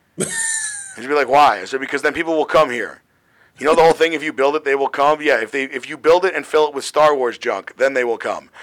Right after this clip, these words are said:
Speaker 2: If you just build it and build up, here's a thing on Orson Welles' Citizen Kane, a movie that most of you have never seen nor cared to,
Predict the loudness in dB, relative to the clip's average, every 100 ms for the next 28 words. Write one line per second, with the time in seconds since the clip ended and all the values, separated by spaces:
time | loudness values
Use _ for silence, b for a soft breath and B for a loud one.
0 | B B -14 -8 -6 -2 2 2 2 0
1 | -4 -6 -2 0 0 0 2 2 0 B
2 | B B -2 0 0 -2 -4 -2 -2 0
3 | -2 -2 -2 0 0 -4 -8 -8 -8 -10
4 | -6 -4 -2 -2 -2 -2 -2 0 0 0
5 | 0 -6 -4 -2 -2 -4 -4 -8 -8 -4
6 | -2 -2 -2 -4 -4 -2 -2 -2